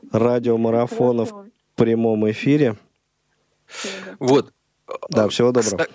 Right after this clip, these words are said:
Speaker 3: кста-,
Speaker 1: Мгм.
Speaker 3: да, кстати, я вспоминаю еще следующую веху. Это, а, наверное, надо вспомнить вот такой первый эфир, что ли, а, на день рождения, вот год, когда исполнился, да. Вот, и, кстати, в этот год,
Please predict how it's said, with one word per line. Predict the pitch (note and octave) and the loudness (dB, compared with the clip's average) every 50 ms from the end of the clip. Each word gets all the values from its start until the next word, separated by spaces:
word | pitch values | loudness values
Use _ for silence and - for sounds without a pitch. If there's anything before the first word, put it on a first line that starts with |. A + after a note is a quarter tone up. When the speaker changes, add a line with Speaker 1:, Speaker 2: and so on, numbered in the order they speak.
| - | -10
Speaker 3:
кста-, | - - - - - A#2 | -8 -8 -6 -2 0 0
Speaker 1:
Мгм. | A#2+ B2 | 2 2
Speaker 3:
да, | B2+ D3 D#3+ | 2 0 0
кстати, | E3+ - - - G3 G3+ G3 - | -2 -6 -8 -4 -4 -4 -2 0
я | D3+ D#3 F#3 F#3 | 0 0 0 0
вспоминаю | - - - - C3 D3 E3+ G3 F3 | -2 -6 -14 -12 -6 -2 0 0 0
еще | C#3 - - D#3 | 0 0 -2 -4
следующую | - - E3 E3 D3+ B2+ A#2 G#2+ - - A2+ A2 | -2 -2 0 0 0 2 0 -2 -2 -4 -4 -2
веху. | B2 E3 G3+ G#3+ - - C3+ | 0 0 0 0 0 0 0
Это, | A#2 - C#3+ E3 F3 - - D3 C#3 C3+ C3 C3 C3 B2+ B2+ A#2+ - | 0 2 2 0 0 0 0 0 0 2 2 2 2 2 0 0 -2
а, | - A2+ A2+ A2 A2 A2 G#2+ | -2 -2 -2 0 -2 -2 -2
наверное, | G#2+ A#2 A#2+ D3 E3+ E3+ D3+ C#3+ | -4 -4 -2 0 -2 0 0 -2
надо | C3 C#3 C#3 B2+ | 0 0 -2 -2
вспомнить | - - - - D3 C#3 B2+ A2+ G2+ - - G#2+ | -4 -8 -4 -4 -2 -2 -2 -4 -6 -6 -6 -4
вот | A2 G2+ A2 D#3+ - | -4 -2 -2 -2 -2
такой | B2+ A2+ - - A2+ | -2 -2 -2 -2 -4
первый | - - - C#3+ C#3+ C3+ A#2+ A#2 A#2 A2+ G#2+ - A#2+ A2 | -4 -4 -2 0 0 0 0 0 -2 -2 -4 -6 -8 -10
эфир, | - - C3+ C3+ B2+ | -8 -4 -2 -2 -2
что | - - - - C3+ B2+ | -2 -4 -2 2 2 2
ли, | B2 A#2 A2+ G2+ - - - - - - - - - | 4 2 2 0 -2 -8 -20 -20 -20 -20 -16 -8 -4
а, | A2+ A2 A2 G#2+ | -2 0 0 0
на | G#2 A2+ | 0 -2
день | B2 B2 C3 B2+ B2 | -2 -2 -2 0 0
рождения, | A#2 A#2+ A#2 A2+ A2+ C#3+ F#3 F#3+ F#3 E3 D3 C3+ B2+ A#2+ A#2+ A#2 A2 - - - - | 0 0 0 -2 -2 0 0 2 2 2 0 0 0 0 0 -2 -2 -4 -8 -8 -8
вот | G2+ G#2 A2+ A2+ G2 - - | -4 -2 -2 -2 -4 -6 -14
год, | G#2+ A2 A#2+ C3+ C3+ A#2 - - | -6 -2 2 2 2 2 0 -2
когда | - A2+ G2+ F2+ F#2+ G2 | -4 -6 -4 -4 -6 -8
исполнился, | F#2+ - - - G2+ F#2+ F2+ F2 D#2+ D#2 D#2 - - E2+ | -8 -8 -8 -6 -6 -6 -6 -6 -8 -10 -10 -10 -10 -4
да. | E2 G2 A2+ C3 B2+ _ _ - - - - - - - - - - | -2 -2 0 -2 -4 _ _ -20 -20 -20 -20 -20 -18 -18 -20 -10 -4
Вот, | - G#2+ C#3+ D3+ - - | 0 2 2 2 0 -2
и, | - B2+ | -10 -10
кстати, | - - - - G3+ G3+ - E3 | -8 -6 -2 -2 -2 -2 -2 -4
в | C#3+ C3 | -2 -2
этот | E3+ F3+ - D#3 C3 | -2 0 -2 -4 -4
год, | C3 C#3 F#3+ A3+ A#3+ - | -2 0 2 2 2 0